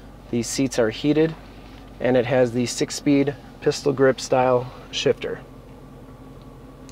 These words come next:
Passenger seat is very clean as well.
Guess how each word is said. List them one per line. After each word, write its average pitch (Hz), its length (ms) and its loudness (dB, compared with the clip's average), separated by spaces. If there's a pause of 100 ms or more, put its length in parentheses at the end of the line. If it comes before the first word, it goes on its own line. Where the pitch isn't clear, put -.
(460)
Passenger 135 460 2
seat 139 320 -2 (100)
is 123 200 0
very 123 340 2
clean 127 380 -4
as 117 300 -2
well. 139 380 2